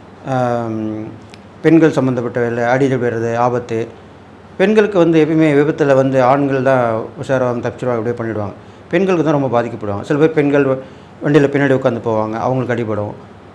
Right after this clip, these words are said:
இல்ல, மொத்தமா பயணம் செய்யும் போதெல்லாம் பெண்களுக்கு சில அடிபட்டு அவங்க சக்குன்னு எஸ்கேப் ஆக முடியாது, அவங்க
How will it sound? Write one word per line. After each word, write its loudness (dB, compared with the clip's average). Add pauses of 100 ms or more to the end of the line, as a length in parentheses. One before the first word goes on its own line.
(120)
இல்ல, 4
மொத்தமா 0
பயணம் 0
செய்யும் -4
போதெல்லாம் -2
பெண்களுக்கு -6
சில -4
அடிபட்டு -6
அவங்க -4
சக்குன்னு -6 (1800)
எஸ்கேப் 2
ஆக 2
முடியாது, -4
அவங்க -6